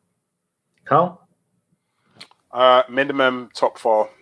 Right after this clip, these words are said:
Speaker 2: I think we've always got to be striving to get back into the Champions League. So, uh,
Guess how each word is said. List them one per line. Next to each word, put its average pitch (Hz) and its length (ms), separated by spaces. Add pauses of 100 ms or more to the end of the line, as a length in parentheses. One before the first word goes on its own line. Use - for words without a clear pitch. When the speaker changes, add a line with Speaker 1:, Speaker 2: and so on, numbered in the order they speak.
(160)
Speaker 2:
I - 80
think - 160
we've 117 180
always 120 240
got 127 140
to 110 60
be 117 80
striving 113 460
to - 100
get 120 120
back - 160
into 107 140
the 107 80
Champions 110 500
League. 110 280 (560)
So, 117 180
uh, 117 480